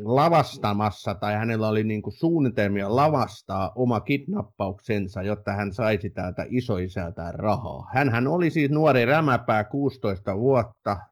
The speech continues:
Roomassa, täynnä, niinku, houkutuksia. Hän oli kova käyttää päihteitä ja bilettää. Hänellä oli tyttökavereita, hän käytti huumeita.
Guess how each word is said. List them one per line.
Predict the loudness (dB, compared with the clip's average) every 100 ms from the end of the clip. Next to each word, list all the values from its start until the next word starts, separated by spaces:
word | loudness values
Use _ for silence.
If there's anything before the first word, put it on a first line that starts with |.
| _
Roomassa, | -2 2 2 2 -2 -6 -6 -8 -2
täynnä, | 2 4 2 0
niinku, | -4 -6 0
houkutuksia. | 4 4 2 -4 -6 -10 -6 -4 -2
Hän | -2
oli | -2 -2
kova | 0 0
käyttää | 0 -4 -4 -8 -6 0
päihteitä | 2 2 0 -6 -6 -8
ja | -6
bilettää. | 0 2 2 -2 -8 -8 -4
Hänellä | -4 -6 -6
oli | -4 -6 -8 _ _ _ _ _ _ _
tyttökavereita, | 2 2 0 0 2 2 2 2 0 -2 -4 -6 -12 _ _ _
hän | -8 -6
käytti | -2 -2 -2
huumeita. | 0 2 2 0 -2 -4 -4